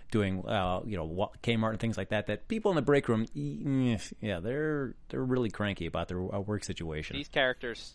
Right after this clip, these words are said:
Speaker 2: have retained their souls.
Speaker 1: Yes, yes, uh, a-, and you find that out quickly at a big box store. That,
Speaker 2: <laughs>
Speaker 1: oh dear Lord, this is, uh, you, you, your, your souls are being diminished on a daily basis. <laughs>
Speaker 2: But
Speaker 1: So
Speaker 2: yeah, I mean, I did also think that the twist at the end of the pilot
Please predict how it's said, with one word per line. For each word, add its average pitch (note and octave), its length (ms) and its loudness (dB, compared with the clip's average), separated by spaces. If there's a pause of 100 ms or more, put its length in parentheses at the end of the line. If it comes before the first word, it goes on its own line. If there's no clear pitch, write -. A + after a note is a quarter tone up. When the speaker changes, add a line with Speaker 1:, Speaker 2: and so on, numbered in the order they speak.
Speaker 2:
have A#2+ 320 -2
retained A2+ 640 -4
their G2 160 -6
souls. - 480 -8 (120)
Speaker 1:
Yes, - 460 6
yes, C#3 300 6
uh, B2+ 280 4 (360)
a-, B2+ 40 6
and B2 300 6
you A2+ 120 4
find C3 280 4
that A#2 140 6
out G#2+ 160 4
quickly G#2+ 320 6
at F#2+ 40 4
a F#2 60 0
big G2 160 2
box F2+ 220 2
store. F2+ 180 0
That, F2 200 0
Speaker 2:
<laughs> - 40 -6
Speaker 1:
oh A2+ 540 6
dear G#2 180 2
Lord, E2 300 2
this F#2 240 -2
is, F2 260 0
uh, E2+ 320 2
you, G2+ 220 0
you, A2 140 2
your, A2 200 0
your A2+ 300 0
souls A#2 300 2
are - 20 0
being G#2 200 2
diminished G2+ 420 0
on F#2 100 0
a E2+ 40 0
daily F2 280 0
basis. - 600 -4
<laughs> - 40 -10 (100)
Speaker 2:
But - 100 10
Speaker 1:
So C#3 160 2
Speaker 2:
yeah, B2+ 220 6
I A#2+ 120 0
mean, C3+ 140 2
I D3 120 4
did F3+ 200 4
also F3 300 2
think C#3 260 -6
that C3+ 120 -6
the B2 80 -4
twist B2 380 -4
at A2+ 80 -8
the A2 120 0
end G#2+ 200 -2
of G2+ 180 -6
the A2 80 -10
pilot G#2 540 -2